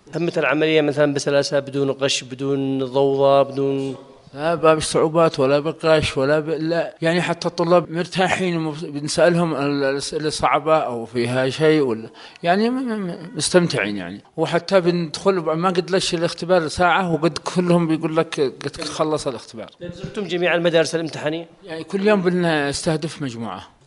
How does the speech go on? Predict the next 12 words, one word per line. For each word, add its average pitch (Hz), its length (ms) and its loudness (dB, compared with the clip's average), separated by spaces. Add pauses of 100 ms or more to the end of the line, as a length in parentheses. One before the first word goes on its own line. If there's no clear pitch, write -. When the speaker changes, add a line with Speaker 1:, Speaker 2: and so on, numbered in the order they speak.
Speaker 2:
كل 151 240 -8
Speaker 1:
كل 175 120 -10
يوم 190 140 -2
معكم 165 240 -2
جدول؟ 160 300 0
كل 160 160 -4
يوم 180 100 -4
جدول؟ 139 140 -14
Speaker 2:
معنا 170 220 -8
جدول 156 420 -2
بننزل 151 380 -2
عليه، 110 260 0